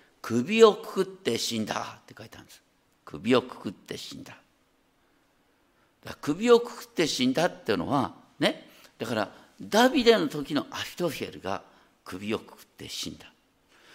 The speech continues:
そしてダビデのこのイエス様を裏切ったユダも首をくくって死んだって話になってる。面白いのは、このね、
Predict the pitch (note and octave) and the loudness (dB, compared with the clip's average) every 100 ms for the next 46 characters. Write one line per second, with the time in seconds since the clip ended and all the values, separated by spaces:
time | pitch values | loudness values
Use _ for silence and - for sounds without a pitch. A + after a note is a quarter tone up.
0 | - - A3+ A3+ F3 C#3 A#3+ C#4 C4+ C4 | -16 4 4 6 2 6 6 6 8 8
1 | G#3 - F3 D#3 G2+ C#3+ F#3 - C#3 A#2+ | 8 2 4 4 4 2 0 2 2 2
2 | F#2+ F#2+ C3+ C3+ D#3 - - G#3+ E3+ - | 0 -2 -2 -4 -8 -10 2 4 4 -2
3 | - - _ C3+ D#3 A#2 A2+ A2 - F2+ | -18 -20 _ 0 2 2 0 0 -6 -4
4 | D#3+ C#3 - - _ F#2+ - F#2+ F2+ G2 | -2 -2 -6 -20 _ -8 -8 -6 -6 -8
5 | - _ _ _ A#2 G2+ G#2+ - A#2+ _ | -10 _ _ _ -20 -20 -20 -20 -20 _
6 | - _ _ _ _ _ _ _ _ _ | -20 _ _ _ _ _ _ _ _ _
7 | _ _ _ _ _ _ _ _ _ _ | _ _ _ _ _ _ _ _ _ _
8 | _ _ _ _ _ _ _ _ _ _ | _ _ _ _ _ _ _ _ _ _
9 | _ _ _ _ _ _ _ _ _ _ | _ _ _ _ _ _ _ _ _ _
10 | _ _ _ _ _ _ _ _ _ _ | _ _ _ _ _ _ _ _ _ _
11 | B2 F#3+ G#3 A#3 A3 A2+ F#2 C#3+ A#2 - | 0 2 2 6 6 6 2 2 2 0
12 | - - _ _ _ _ _ _ _ _ | -10 -20 _ _ _ _ _ _ _ _
13 | - - E3+ E3+ C#3 - - - _ A2+ | -20 -4 0 2 2 -2 -14 -20 _ -4
14 | D#3 - | -4 -6